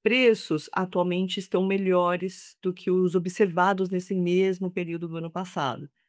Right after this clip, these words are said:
Então, preços em Nova York estão melhores, câmbio estão menores do que a gente vivia no ano passado, nesse mesmo período do ano.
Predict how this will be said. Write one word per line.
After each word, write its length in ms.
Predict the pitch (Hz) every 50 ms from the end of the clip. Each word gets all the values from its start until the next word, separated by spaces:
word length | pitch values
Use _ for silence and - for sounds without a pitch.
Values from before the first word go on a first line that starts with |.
| _ _ _
Então, 180 | - 147 147
preços 460 | 143 - 139 151 147 143 - 156 147 143
em 80 | 147
Nova 300 | 151 143 143 135 143 135
York 400 | 135 139 156 175 196 190 - -
estão 200 | 151 - - 139
melhores, 760 | 139 131 127 131 135 160 185 196 196 190 202 196 - - - - _ _ _ _ _ _ _ _ _ _
câmbio 440 | - 226 214 208 190 180 156 156 165
estão 500 | - - - 170 156 151 156 151 156 156 _
menores 800 | 170 170 180 185 180 180 170 175 175 196 214 220 214 190 185 170
do 80 | 170 160
que 100 | - 170
a 40 | 156
gente 260 | 160 156 151 - 156
vivia 400 | 156 151 147 139 151 156 160 160
no 80 | 156
ano 160 | 147 143 139 135
passado, 580 | 135 127 - - - 170 196 208 208 196 175
nesse 240 | 151 139 135 - -
mesmo 200 | 139 131 147 135
período 260 | - 139 139 139 139
do 160 | 135 147 156
ano. 420 | 175 202 208 208 202 196 190 196